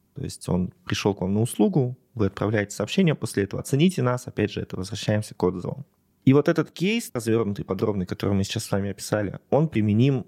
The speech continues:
для всех площадок. А теперь вернёмся к тому, как мы помогаем в целом упростить жизнь для привлечения новых клиентов. Эту ссылку вы можете разместить и в рекламные записи. То есть вы, когда рекламируете свои услуги, можно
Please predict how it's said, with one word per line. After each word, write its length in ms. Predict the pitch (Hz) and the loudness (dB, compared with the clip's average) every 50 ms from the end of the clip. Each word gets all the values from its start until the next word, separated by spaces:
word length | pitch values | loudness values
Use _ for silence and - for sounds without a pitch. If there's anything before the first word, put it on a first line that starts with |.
| _ | _
для 160 | - 113 104 104 | -6 -2 -2 -2
всех 320 | - - - 104 95 - | -2 -2 -2 -2 -2 -2
площадок. 640 | - 85 82 - - - - - - - - - _ _ _ _ _ _ | -6 -10 -8 -8 -8 -8 -8 -10 -10 -12 -16 -20 _ _ _ _ _ _
А 80 | - | -6
теперь 360 | - - - - 165 180 - - | -6 -2 2 2 2 2 2 0
вернёмся 640 | - 92 92 98 107 107 107 117 127 139 139 - 135 | -4 -4 -2 0 0 2 2 4 2 2 0 -2 -10
к 60 | - | -4
тому, 220 | - 110 135 165 156 | 0 2 2 2 2
как 200 | - 117 - - | 2 -2 0 -2
мы 80 | 113 | -4
помогаем 560 | - - 101 104 98 101 107 104 101 95 95 - - _ _ _ _ | -2 0 0 0 0 0 -2 -2 -2 -4 -6 -8 -12 _ _ _ _
в 40 | - | -2
целом 340 | - 113 104 90 85 90 92 | 2 2 4 4 2 -2 -4
упростить 520 | - - - - - 107 104 - - 90 90 | -4 -8 -8 -4 -4 -4 -4 -2 -2 -2 0
жизнь 400 | 98 98 101 90 - - 110 - - - | 4 4 4 2 2 -4 -12 -16 -12 -8
для 160 | 104 95 90 | -4 -4 -2
привлечения 440 | - 95 95 92 95 - - 98 90 | -2 -2 -2 -2 -2 -2 0 0 2
новых 240 | 90 90 87 90 - | 0 0 -2 -4 -4
клиентов. 460 | - 98 95 92 87 85 - - - _ _ _ _ _ _ | 0 0 0 0 0 -4 -8 -12 -16 _ _ _ _ _ _
Эту 180 | 127 131 - | 0 0 0
ссылку 380 | 120 - - - 151 165 - 113 | -4 -2 4 4 4 4 4 2
вы 80 | 113 101 | 2 2
можете 320 | 107 117 117 - - 107 | 2 2 0 -2 -2 -2
разместить 400 | 98 98 107 107 - 123 - - - | 0 0 -2 -2 -2 -6 -8 0 2
и 120 | 113 107 | 4 4
в 20 | 104 | 4
рекламные 500 | 107 92 - - 104 101 101 98 87 85 | 2 0 0 0 0 0 0 0 -2 0
записи. 440 | 85 87 80 - - - - - - _ _ _ _ _ | 0 -2 -4 -4 -8 -12 -14 -14 -16 _ _ _ _ _
То 140 | - 107 | 4 4
есть 280 | 95 85 - - - - _ _ _ _ _ | 4 2 -2 -8 -16 -20 _ _ _ _ _
вы, 280 | 101 107 120 117 107 | 4 6 6 6 6
когда 340 | 92 - - 95 95 104 101 | 4 0 -4 -4 0 0 -2
рекламируете 580 | 101 104 - 104 107 110 113 113 104 92 - - | -2 -2 -2 0 2 2 2 2 2 0 -2 -6
свои 200 | - - 104 104 | -2 0 2 2
услуги, 500 | 98 - - - 135 156 160 123 90 82 - _ _ _ _ _ _ _ _ _ _ _ _ _ - | 2 0 2 2 4 4 4 2 0 -2 -6 _ _ _ _ _ _ _ _ _ _ _ _ _ 2
можно 560 | - 101 110 110 107 - 92 92 87 85 | 4 6 6 6 4 2 -2 -2 -2 -2